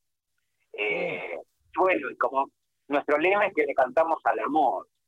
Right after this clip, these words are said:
así que somos exageradamente románticos, hasta lo cursi, exageradamente cursi con el romanticismo, ¿no? Que provoca este humor y esta risa de la gente que nos ve.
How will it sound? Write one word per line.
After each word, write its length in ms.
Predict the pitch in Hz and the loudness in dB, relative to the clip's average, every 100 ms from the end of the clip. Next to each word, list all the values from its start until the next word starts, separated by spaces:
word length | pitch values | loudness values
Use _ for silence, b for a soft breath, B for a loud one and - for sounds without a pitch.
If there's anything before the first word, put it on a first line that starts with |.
| _ _ _ _ _ | _ _ _ _ _
así 240 | - 113 151 | -4 -4 -6
que 140 | 160 | -6
somos 340 | 143 147 147 - | -2 0 0 -2
exageradamente 920 | - - 104 110 139 156 143 143 143 | -4 -2 0 4 4 6 4 0 2
románticos, 920 | - 139 147 143 143 165 160 175 185 359 B B | 2 4 4 2 0 -6 0 4 4 0 B B
hasta 260 | 127 - - | -4 0 0
lo 160 | 131 - | 0 -2
cursi, 720 | 135 139 131 - - - 80 - _ _ | 0 2 2 -2 -12 -12 -12 -14 _ _
exageradamente 1000 | 98 - - - 123 131 135 120 120 117 | -10 -8 -8 -4 0 0 0 -4 -6 -8
cursi 380 | - 117 117 - | -8 -10 -10 -14
con 200 | - 101 | -8 -8
el 80 | 98 | -4
romanticismo, 840 | 90 90 - - - 120 107 - - - | -6 -6 -12 -20 -10 -8 -8 -12 -8 -6
¿no? 100 | 113 B B | -6 B B
Que 160 | - 160 | -2 -2
provoca 520 | 175 160 135 139 143 | 0 0 2 0 0
este 280 | 123 117 127 | -2 -4 -10
humor 440 | 117 113 117 120 131 | -8 -2 0 0 -2
y 80 | 117 | -2
esta 200 | - - | -2 0
risa 520 | 101 107 - 117 123 - _ - - _ | 0 -4 -4 0 0 0 _ -20 -20 _
de 80 | 107 | -6
la 100 | 101 | -6
gente 240 | - 113 101 | -8 -6 -6
que 100 | 90 | -4
nos 120 | 90 | -2
ve. 180 | 117 | -2